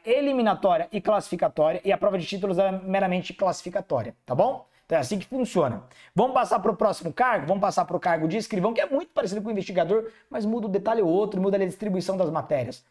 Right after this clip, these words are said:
Vamos entender um pouquinho, ó. Tá aqui, escrivão de polícia, mesma dinâmica. Prova objetiva na parte da manhã, quatro horas. Prova escrita à tarde, duas horas, tá? Foi no mesmo dia, inclusive, da prova de investigador. Só que aqui os módulos têm uma diferença. Perceba que tem no peso das questões, a vinte e quatro, língua portuguesa,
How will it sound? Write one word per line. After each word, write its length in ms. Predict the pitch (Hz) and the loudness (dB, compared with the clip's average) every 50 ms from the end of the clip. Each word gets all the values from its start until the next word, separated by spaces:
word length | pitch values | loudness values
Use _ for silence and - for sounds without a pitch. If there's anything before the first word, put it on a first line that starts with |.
| _ _ - | _ _ -2
Vamos 160 | 170 185 196 | -2 0 0
entender 240 | 180 190 185 165 175 | 2 2 2 2 2
um 60 | 156 | 2
pouquinho, 420 | 151 170 165 - 151 135 127 113 - | 0 -2 -2 -2 -4 -2 -2 -4 -4
ó. 60 | - - - _ | -8 -16 -12 _
Tá 60 | - 180 | -6 -6
aqui, 160 | - - 170 | -4 -4 -6
escrivão 340 | 156 - - 226 233 262 262 | -6 -2 -2 0 2 2 0
de 80 | 233 | 0
polícia, 380 | 180 247 240 202 156 - - 143 | 0 0 2 2 2 0 0 0
mesma 320 | 160 220 269 269 294 302 | 0 0 2 2 2 0
dinâmica. 480 | 254 269 240 208 175 147 139 - 294 - _ _ _ - | 0 2 2 2 2 0 -2 -4 -6 -12 _ _ _ -2
Prova 200 | - 233 233 226 | 0 0 2 2
objetiva 440 | 202 196 185 190 185 185 170 156 147 | 0 0 0 0 -2 0 0 0 0
na 60 | 131 | 0
parte 160 | 123 165 160 | 0 0 2
da 80 | 196 220 | 2 2
manhã, 240 | 269 277 294 294 | 2 2 0 0
quatro 260 | 285 - 226 180 233 214 | 2 0 0 2 2 2
horas. 320 | 220 240 247 - - _ _ _ _ - | 2 2 0 -2 -8 _ _ _ _ -2
Prova 220 | - 220 208 196 | 0 0 2 2
escrita 480 | 190 - - - 180 170 170 175 156 - _ - | 0 -2 -2 -2 -2 0 0 0 -4 -4 _ -4
à 140 | - 185 | -2 -2
tarde, 360 | 180 - 226 254 269 - 202 185 | 0 2 2 2 2 0 -2 -2
duas 340 | 196 214 214 208 175 147 | 0 2 2 2 2 2
horas, 300 | 185 196 214 233 233 - - | 2 2 2 2 -2 -4 -2
tá? 180 | - 190 190 | 0 0 0
Foi 140 | 185 185 180 | 0 0 0
no 40 | 170 | 2
mesmo 240 | 196 226 226 214 170 | 2 2 2 0 -2
dia, 140 | 151 190 214 | 0 -2 -2
inclusive, 380 | 196 196 160 131 151 175 180 | -2 -2 -2 0 0 0 0
da 80 | 175 160 | 0 -2
prova 240 | - 160 151 156 151 | 0 -2 -2 -2 -2
de 60 | 151 | -4
investigador. 540 | 151 139 - 156 147 135 127 139 180 180 127 - - - - _ _ | -4 -6 -4 -2 -2 0 0 0 -2 -2 -4 -10 -20 -20 -20 _ _
Só 140 | - 196 | -2 0
que 80 | 185 214 | 0 0
aqui 100 | 185 190 | 2 2
os 140 | 220 208 190 | 2 2 2
módulos 340 | 190 202 214 220 220 196 - | 4 2 2 2 0 0 0
têm 80 | 226 | 0
uma 260 | 214 175 180 214 202 | 0 0 0 0 -2
diferença. 500 | 185 - - 254 226 208 196 175 - 160 | 0 0 0 2 2 2 2 0 -2 -4
Perceba 340 | - 180 170 - 202 190 180 | -2 -2 -2 0 0 -2 0
que 380 | - 220 208 170 - - - _ - | 0 0 -2 -2 -2 -4 -14 _ -4
tem 120 | 175 190 | -2 -2
no 100 | 202 190 | -2 -2
peso 340 | - - 214 226 233 202 175 | 0 0 2 2 2 2 2
das 140 | 185 165 - | 0 -2 -2
questões, 320 | - 165 - - 151 135 | -4 -6 -2 -2 0 0
a 20 | |
vinte 140 | 156 175 180 | 0 -2 -2
e 40 | - | -2
quatro, 280 | - 190 175 - - 170 | 0 0 0 0 0 -2
língua 140 | 175 165 165 | -2 -2 -2
portuguesa, 520 | - 165 143 147 147 185 208 190 180 180 | -2 -4 -4 0 0 2 2 2 0 -4